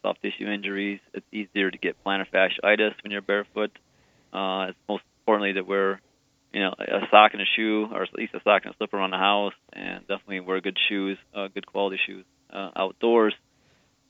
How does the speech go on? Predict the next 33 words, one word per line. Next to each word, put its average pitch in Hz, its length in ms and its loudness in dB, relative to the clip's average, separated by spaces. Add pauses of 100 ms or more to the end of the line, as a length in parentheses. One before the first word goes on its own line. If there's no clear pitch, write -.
Uh, 104 480 4 (1900)
it's 131 140 0
important 135 400 6
to, 120 100 8
uh, 110 360 8 (520)
to 131 60 4
have 143 80 4
them 120 80 -8
treated 131 340 4
'cause 104 160 -4
once 131 200 -6
you 123 140 0
have 117 220 6 (160)
foot 143 180 0
pain, 135 520 0
it's - 260 -20
kinda 147 160 -4
like 117 160 0
it 90 100 -4
hurts 135 240 -2
all 107 280 4
over, 101 240 -2 (180)
uh, 95 240 -10
because 101 440 -4
it 98 100 -8
can 98 120 -8
lead 98 200 -4
to 92 80 -10
knee, 117 420 -6 (140)
uh, 104 300 -4 (240)
problems, 113 500 4
back, 107 420 4 (360)
uh, 98 260 -10